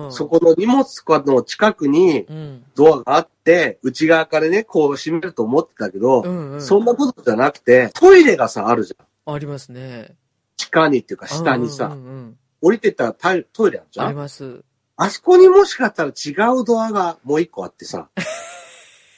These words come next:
Speaker 2: あれ、こんなとこにもドアがっていうさ。
Speaker 1: <laughs> あるかね。
Speaker 2: そっから出入りしてる可能性もないわけじゃないと思うよ。
Speaker 1: まだそこまでマスターも突き止めてないわけだね。
Speaker 2: 全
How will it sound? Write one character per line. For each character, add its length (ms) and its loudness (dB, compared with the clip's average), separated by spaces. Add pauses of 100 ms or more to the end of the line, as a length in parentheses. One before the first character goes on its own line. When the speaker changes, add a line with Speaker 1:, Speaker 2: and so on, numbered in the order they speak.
(720)
Speaker 2:
あ 80 -2
れ、 60 -2
こ 180 4
ん 60 4
な 100 6
と 120 -2
こ 100 4
に 120 4
も 260 0
ド 260 4
ア 60 -2
が 140 -18
っ 40 -20 (220)
て 80 -16
い 40 -12
う 60 -16
さ。 220 -12 (120)
Speaker 1:
<laughs> 80 -6 (1000)
あ 340 -12
る 100 -12
か 180 -18
ね。 420 -10
Speaker 2:
そ 200 -2
っ 20 -10
か 160 0
ら 60 6
出 240 6
入 100 0
り 60 2
し 100 -8
て 100 4
る 140 6
可 160 -6
能 160 4
性 200 2
も 120 -2
な 180 -2
い 60 4
わ 100 0
け 80 -14
じ 80 -10
ゃ 40 -6
な 180 -6
い 60 -8
と 80 -14
思 80 -14
う 20 -16
よ。 60 -16
Speaker 1:
ま 200 -2
だ 120 -2
そ 160 -8
こ 100 -14
ま 160 -4
で 80 -6
マ 220 -8
ス 80 -16
タ 120 -6
ー 20 -8
も 160 -14
突 140 -20
き 100 -20
止 100 -8
め 120 -10
て 120 -14
な 80 -14
い 40 -16
わ 80 -20
け 100 -20
だ 100 -20
ね。 180 -14
Speaker 2:
全 140 6